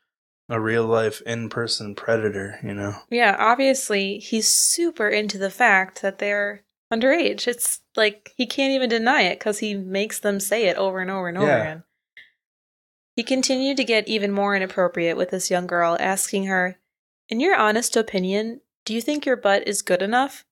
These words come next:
Speaker 2: to turn guys on?" We changed the phrasing here, but he used more explicit language.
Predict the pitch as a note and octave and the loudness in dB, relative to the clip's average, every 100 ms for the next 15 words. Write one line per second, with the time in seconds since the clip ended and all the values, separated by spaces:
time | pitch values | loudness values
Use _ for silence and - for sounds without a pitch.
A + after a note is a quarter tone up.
0 | - G3+ - G3 G3 F#3+ F3+ E3 E3 G#3 | -12 -6 0 0 2 0 0 -2 -4 -6
1 | A#3+ _ _ _ _ _ _ _ _ _ | -10 _ _ _ _ _ _ _ _ _
2 | G#3 G#3+ - B3 C4 C4 - G3+ - G#3+ | -6 -2 0 2 0 -2 -2 -2 2 2
3 | G#3+ F#3 F#3 F#3 E3 E3+ G3 _ _ _ | 2 0 -4 -4 -4 -4 -10 _ _ _
4 | _ _ G3 F#3 - A3+ A3 A3+ G#3 G#3 | _ _ 2 2 0 -6 -2 -2 -2 0
5 | G3+ G3 - G3+ F#3+ - F#3 F3+ - - | 0 0 -2 -2 0 -2 -2 -4 -4 -4
6 | - - | -2 -4